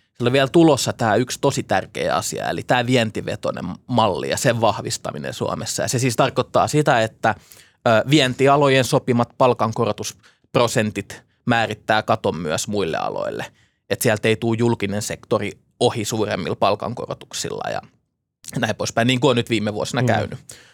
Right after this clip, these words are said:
Speaker 1: Ö, ja hallitus sit meni kirjaamaan hallitusohjelmaan tällaisen s-, niin sanotun sovittelijakirjauksen, että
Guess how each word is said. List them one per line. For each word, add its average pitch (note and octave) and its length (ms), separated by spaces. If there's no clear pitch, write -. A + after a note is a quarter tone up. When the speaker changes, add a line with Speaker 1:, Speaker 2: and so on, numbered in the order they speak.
Speaker 1:
Ö, G#2+ 260
ja A#2 180
hallitus D#3 460
sit C#3 100
meni C#3 220
kirjaamaan G#2 800
hallitusohjelmaan A2 840
tällaisen G2+ 500
s-, - 160
niin C3+ 120
sanotun C3+ 200
sovittelijakirjauksen, A2 1400
että A2+ 380